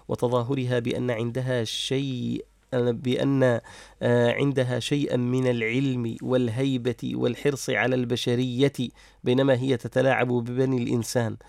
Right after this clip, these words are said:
خذ مثلًا، آه، نموذج المنظمات الدولية المتلاعبة بالأطفال والنساء في مناطق الحروب.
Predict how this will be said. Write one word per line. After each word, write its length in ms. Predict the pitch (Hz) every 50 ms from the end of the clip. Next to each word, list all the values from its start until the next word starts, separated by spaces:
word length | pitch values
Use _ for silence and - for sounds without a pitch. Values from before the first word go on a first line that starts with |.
| - - - - - - - _
خذ 320 | - - - 160 139 131
مثلًا، 600 | 143 143 143 - - 139 135 135 131 135 135 135 - - - - - - - _ -
آه، 800 | - 127 123 123 120 120 120 120 120 123 104 95 - - 110 113
نموذج 640 | - 131 131 135 143 151 147 127 135 127 107 - - -
المنظمات 840 | 123 127 123 127 131 131 127 120 117 123 123 127 131 139 139 - -
الدولية 760 | 131 120 117 131 131 123 123 123 139 135 123 123 120 110 107
المتلاعبة 1700 | - - - 123 135 135 131 131 135 143 151 147 - 139 131 131 131 135 143 147 147 139 131 123 110 120 139 147 143 160 165 165 147 - - - - - - - - - - - - _
بالأطفال 1080 | - 135 131 131 160 165 165 156 - - - 147 147 - 139 - - - 165 160 151 147
والنساء 600 | 143 147 143 143 143 135 120 - 151 147 151 151
في 160 | 139 147 139
مناطق 360 | 131 131 135 147 143 - 131 - 131
الحروب. 520 | 123 - - 127 127 131 127 117 110 127